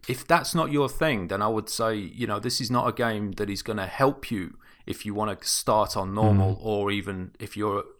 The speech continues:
Speaker 1: a glutton for punishment starting on a harder difficulty.
Speaker 2: Yeah.
Speaker 1: Like,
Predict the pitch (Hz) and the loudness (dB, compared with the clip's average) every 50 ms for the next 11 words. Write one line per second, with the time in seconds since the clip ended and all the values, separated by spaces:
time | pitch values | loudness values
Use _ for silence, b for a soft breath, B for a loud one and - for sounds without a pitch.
0 | - - - 123 113 127 120 - - 135 131 - 117 110 - - 104 - - - | -18 -10 -4 -4 -2 -2 -4 -4 -2 0 0 0 -2 -4 -4 -4 -2 4 6 6
1 | 123 120 110 - - 95 90 - - - - 113 104 101 - - 107 98 101 107 | 6 6 2 -2 -4 -6 -8 -8 -8 -6 -2 0 0 0 0 -4 -4 -4 -4 -2
2 | 104 98 90 98 113 107 101 95 90 - 117 - 147 - - 80 - - - - | -2 -2 -2 2 2 2 2 2 0 -2 -4 -4 -4 -6 -8 -10 -10 -10 -12 -12
3 | - _ B B B B B B B 95 95 92 90 - 98 98 | -16 _ B B B B B B B 2 4 4 6 6 6 4